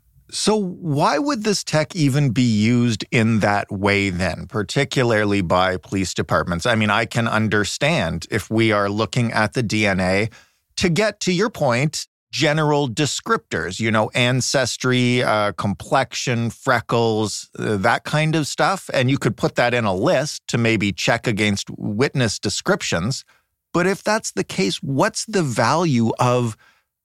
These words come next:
especially the police, 'cause now we're not talking for fun or <laughs> frolic here, having, uh, the ability to create quote unquote faces from D N A?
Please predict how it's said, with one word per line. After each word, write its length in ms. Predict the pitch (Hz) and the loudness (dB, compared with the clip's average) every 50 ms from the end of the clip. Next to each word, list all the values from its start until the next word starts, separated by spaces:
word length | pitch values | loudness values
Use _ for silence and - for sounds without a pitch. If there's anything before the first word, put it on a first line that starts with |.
| _ _ _ _ _ _ - | _ _ _ _ _ _ -4
especially 580 | 180 170 - - 220 220 - - 202 190 160 | -4 -4 -2 0 -2 0 0 0 2 2 2
the 200 | 139 113 - 120 | 2 2 0 -2
police, 420 | - - - 226 202 117 104 - - | -2 -2 -2 -2 0 0 0 0 0
'cause 200 | - 151 135 - | 0 0 0 2
now 180 | 143 139 156 | 2 2 2
we're 120 | 165 151 131 | 2 2 2
not 240 | 127 127 123 135 - | 2 0 0 0 0
talking 360 | 127 117 113 - - 113 92 | 0 0 0 0 -2 -6 -6
for 200 | - - - 92 | -6 -8 -8 -8
fun 480 | - - _ - 165 156 143 123 101 | -8 -8 _ 0 0 2 2 2 0
or 180 | 92 85 82 82 | 0 2 0 0
<laughs> 140 | 82 - - | -2 -4 -4
frolic 500 | - 98 - 170 151 113 92 85 - - | -2 0 2 2 2 0 0 -4 -6 -6
here, 420 | - 107 87 67 76 98 113 - _ _ | -4 -2 -2 0 0 -2 -4 -6 _ _
having, 560 | - - 147 151 143 143 151 147 139 139 127 - - - - _ _ - | -2 0 0 0 2 2 0 0 0 -2 -4 -6 -10 -20 -20 _ _ -2
uh, 440 | 135 135 135 135 135 139 135 135 131 | 0 0 2 2 2 2 0 0 0
the 200 | 117 127 143 143 | 0 0 0 0
ability 580 | 135 110 147 160 175 175 151 143 143 139 127 | 2 2 2 2 2 2 2 2 2 0 0
to 300 | 107 - - - 170 156 - _ _ | -2 -4 -6 -4 -4 -6 -6 _ _
create 800 | - - - - - - - 160 151 151 156 160 170 175 180 180 - _ _ _ _ _ _ _ _ _ _ | -8 -6 -4 -4 -2 0 2 4 4 4 4 2 2 0 -2 -4 -10 _ _ _ _ _ _ _ _ _ _
quote 340 | - - - 139 135 147 147 | -14 -4 0 2 2 2 2
unquote 480 | 139 139 127 - - 135 143 185 - - | 2 0 -2 -2 0 0 0 0 -2 -4
faces 600 | - 151 160 202 190 - 202 208 220 - - - | -2 -2 0 0 0 -2 -4 -4 -6 -6 -8 -8
from 200 | - - 185 170 | -4 -2 0 0
D 160 | 165 170 165 170 | 2 2 2 2
N 100 | 170 165 | 2 0
A? 260 | 165 170 208 277 - | 0 -2 -4 -6 -8